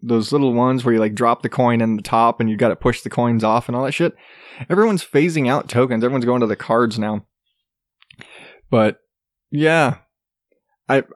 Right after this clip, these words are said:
at least in, in a certain sense of logic, you're like, "Oh, well, the co-, the Chuck E. Cheese tokens cost me a quarter, so it's worth a quarter, so I'm gonna give you four, four Chuck E. Cheese tokens, and that's a dollar, and my fee's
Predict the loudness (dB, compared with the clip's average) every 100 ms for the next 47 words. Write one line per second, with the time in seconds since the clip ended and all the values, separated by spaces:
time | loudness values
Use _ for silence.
0 | _ 0 2 4 2 0 0 2 2 2
1 | 0 0 0 0 -2 0 0 0 2 2
2 | 2 0 0 2 2 2 4 4 4 2
3 | 0 2 0 0 -2 0 0 _ -10 -4
4 | 0 0 0 2 2 2 -2 2 2 2
5 | 0 0 2 2 2 2 2 2 2 0
6 | 0 2 2 4 2 0 0 0 0 -2
7 | 2 2 2 -2 0 2 2 2 0 -2
8 | -2 -2 0 0 2 0 0 0 -2 0
9 | 2 2 0 -2 -2 -2 -2 -2 -2